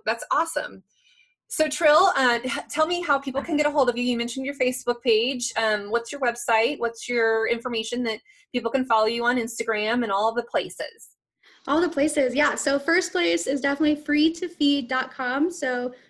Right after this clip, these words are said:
Speaker 2: free and then T O, feed, free to feed dot com. And from there, you can link to all of the other social media platforms. We're at free dot two dot feed, um, for Instagram. We're on Facebook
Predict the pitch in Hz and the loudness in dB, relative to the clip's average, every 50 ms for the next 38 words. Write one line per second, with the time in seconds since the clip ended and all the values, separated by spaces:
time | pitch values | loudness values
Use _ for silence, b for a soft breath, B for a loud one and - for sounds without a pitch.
0 | B _ - - - 302 311 - - - - 262 254 254 254 247 - - _ _ | B _ -2 2 4 4 4 4 2 0 -2 -2 -2 -2 -4 -6 -10 -16 _ _
1 | _ - - - - 277 277 285 311 - - 262 247 247 247 254 302 320 311 - | _ -14 -14 -2 0 2 4 4 2 2 -2 -4 -2 0 0 0 0 0 -2 -6
2 | _ _ _ - 262 247 240 269 285 320 - - 262 269 - - 285 - 294 302 | _ _ _ -4 -4 -2 -2 -2 -4 -4 -4 -6 -8 -8 -8 -12 -4 -2 -2 0
3 | 339 339 339 - - 277 254 240 247 262 285 B B B B B B B - 311 | 0 -2 -4 -4 -6 -6 -4 -2 -2 -2 -4 B B B B B B B 0 2
4 | 311 311 302 - 311 311 294 302 320 330 339 339 370 370 285 302 320 320 302 294 | 4 4 4 4 4 4 6 6 4 4 4 2 2 4 4 4 2 2 2 0
5 | 277 277 285 302 285 - 311 277 262 - 269 277 294 285 285 285 285 285 277 285 | 2 2 0 0 0 0 0 0 0 0 0 0 0 0 0 0 2 2 2 0
6 | 285 - - 262 262 - 269 285 311 311 311 320 311 302 - 311 294 - - 302 | 0 -2 -4 -6 -4 -2 0 2 4 4 4 4 2 0 -2 -6 -6 -4 -4 -2
7 | 302 302 302 294 311 294 262 240 269 254 247 247 247 247 233 226 208 - - _ | 0 4 4 4 4 2 0 -2 0 0 2 2 0 0 -2 -4 -6 -10 -16 _
8 | _ _ _ _ _ _ _ 269 262 269 269 - 285 - - - 294 294 285 294 | _ _ _ _ _ _ _ 0 0 0 0 -2 -4 -12 -6 -2 2 2 4 2
9 | 233 226 262 254 254 - - - _ - - 302 294 294 294 285 294 294 - _ | 2 0 -2 -4 -4 -6 -8 -14 _ -8 -2 0 2 2 2 2 -2 -4 -4 _
10 | 294 285 285 285 285 269 311 302 311 B B B B B B B _ _ 262 269 | -2 0 0 0 -2 -2 -4 -6 -6 B B B B B B B _ _ -2 -2
11 | 254 254 254 254 254 - 233 - - _ 285 285 285 277 262 262 262 254 254 254 | -2 -2 -2 -4 -4 -6 -10 -14 -4 _ 0 2 2 2 2 0 0 -2 -2 0
12 | 247 247 247 247 - - 311 349 339 339 - 349 285 320 320 320 320 320 320 311 | 0 0 -2 -2 -2 0 0 0 0 0 -4 -2 2 2 4 4 4 4 2 2
13 | 311 302 302 311 277 - 269 240 247 262 254 254 254 - - 240 254 247 247 247 | 4 4 2 2 2 -2 -4 -2 0 0 0 2 0 -2 -2 -6 -6 -6 -6 -4
14 | - 311 302 302 - - 302 277 285 | -2 -2 -2 -2 0 0 0 0 0